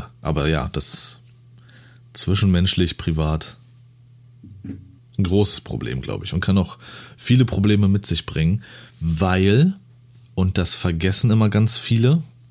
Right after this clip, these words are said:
und, äh, äh, das ist jetzt kein Augenzwinkern an eine, an eine Person in der Community, oder vielleicht doch, dass Nachrichten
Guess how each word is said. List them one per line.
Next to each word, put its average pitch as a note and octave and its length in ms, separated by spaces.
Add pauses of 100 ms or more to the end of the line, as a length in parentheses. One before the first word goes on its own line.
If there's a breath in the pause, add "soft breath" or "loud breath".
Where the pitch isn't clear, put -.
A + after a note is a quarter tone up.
(100)
und, F2+ 440
äh, E2+ 340
äh, E2 40 (1600 soft breath)
das F2 300
ist F#2 100
jetzt G2 180
kein G2 280
Augenzwinkern A2 680
an F2 220
eine, G2 180
an F2+ 120
eine F#2+ 180
Person F#2+ 320
in G2+ 80
der F#2+ 80
Community, B2 760
oder C2+ 200
vielleicht - 320
doch, C#3+ 200 (960 loud breath)
dass - 580 (240)
Nachrichten G#2 960